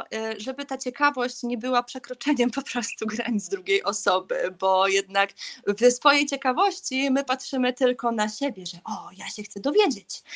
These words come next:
i ja chcę to poznać, no i dzięki temu być może, wiesz, tym będę bardziej oswojona na przykład z tematem, nie? Ale nie możemy zapominać, że,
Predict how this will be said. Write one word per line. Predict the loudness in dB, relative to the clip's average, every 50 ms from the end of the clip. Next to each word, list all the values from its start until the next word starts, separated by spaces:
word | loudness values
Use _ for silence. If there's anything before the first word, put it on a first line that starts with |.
| -12 -12 -12 -6 -2
i | 4 6
ja | 8 6
chcę | 6 4 -4 -10
to | -10 -12
poznać, | -8 -4 -4 -4 -4 -4 2 6 6 6 6 6 2 -10 _ -20 _ _ 0
no | 4 4 4 4
i | 2 0 0 -2 -2 -4 -4
dzięki | -2 0 0 0 -2 -2
temu | -2 0 0 0 -2 -2
być | -4 -4 -2
może, | 0 0 0 0 2 2 2 2 0
wiesz, | 0 -2 -4 -6
tym | -8 -8 -6 -6 -4 -4 -4 -6 -2 0
będę | 2 2 2 2 4
bardziej | 4 4 4 2 0 -4
oswojona | -4 -2 -2 0 2 4 6 6 6
na | 4 2 0
przykład | -2 -4 -4 -4 -4 -4
z | -6
tematem, | -4 -2 0 2 2 0 0 -4 -10 -10 -10 -8
nie? | -2 0 2 2 2 0 -6 -16 -18 -16 -18 -18 -20 2 _
Ale | 8 10 10 8 6 4 0 0
nie | -2 -2
możemy | -4 -4 -6 -8 -8 -8
zapominać, | -8 -10 -8 -6 -4 -4 -4 -2 0 2 2 2 2 0
że, | -4 -8 -8 -8 -4 -2 0 2 2 4 4 2 2 2 0